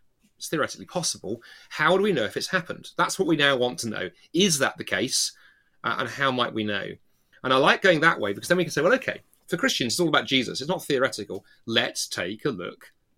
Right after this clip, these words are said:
at Jesus. Why is it that Christians worship Jesus as God?" That's the question I want to get to, because, and that's where I go in the eighth chapter of the book. Because the, there's a couple of things there, of course. First is the fact that Christians have always worshipped Jesus.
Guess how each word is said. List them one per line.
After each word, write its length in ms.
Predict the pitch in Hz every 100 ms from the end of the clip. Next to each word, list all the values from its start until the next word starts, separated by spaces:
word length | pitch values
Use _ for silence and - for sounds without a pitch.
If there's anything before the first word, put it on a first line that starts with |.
| _ _ -
at 140 | 160
Jesus. 400 | 233 226 117 -
Why 260 | 113 127 160
is 160 | 160
it 120 | 131 -
that 120 | 80
Christians 680 | 147 131 - 90 110 120 - _ _
worship 520 | 104 117 101 - 113 - _ _ _ _ _ -
Jesus 300 | 113 98 90
as 80 |
God?" 260 | 87 92 90 - _
That's 260 | 135 170 -
the 80 | 165
question 340 | 156 135 135
I 40 |
want 180 | 117 113
to 100 | -
get 200 | 107 -
to, 180 | - 90
because, 300 | 104 120 110
and 80 | 120
that's 180 | - -
where 100 | 104
I 40 |
go 160 | 104 104
in 80 |
the 80 | 101
eighth 160 | 101 -
chapter 260 | 117 -
of 60 | 110
the 60 | 143
book. 160 | - - _ _ - - _ _ -
Because 220 | 131 127
the, 160 | 110 117 - - - -
there's 100 | 123
a 40 |
couple 180 | 160 135
of 60 | 117
things 180 | 120
there, 220 | 104 127 107
of 80 |
course. 340 | - 104 - - - -
First 280 | 156 143
is 100 | 123
the 60 | 107
fact 160 | 127 -
that 100 | -
Christians 380 | 135 - 113
have 80 | 107
always 240 | 123 117 104
worshipped 320 | 104 - -
Jesus. 560 | 107 90 - - -